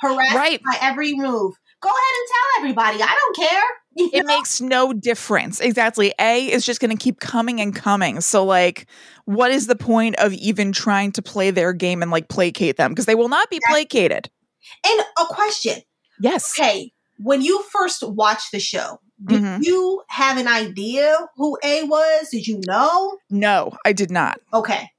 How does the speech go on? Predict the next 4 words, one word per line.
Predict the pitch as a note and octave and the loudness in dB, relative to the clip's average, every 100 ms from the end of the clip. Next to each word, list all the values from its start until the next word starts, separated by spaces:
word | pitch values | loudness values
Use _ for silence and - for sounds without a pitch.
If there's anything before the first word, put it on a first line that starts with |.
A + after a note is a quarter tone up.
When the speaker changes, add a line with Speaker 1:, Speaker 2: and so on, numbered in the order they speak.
| _ _ _ B3+ | _ _ _ -2
Speaker 2:
Did | G3+ | 2
you? | G#3 G#3 D#4 - _ - | 2 2 0 -4 _ -4
Speaker 1:
No. | A#3 D#4+ D#4+ F#3+ - _ _ _ F#3+ | 0 2 0 -2 -12 _ _ _ -2
Speaker 2:
No. | A3 A#3 | 0 0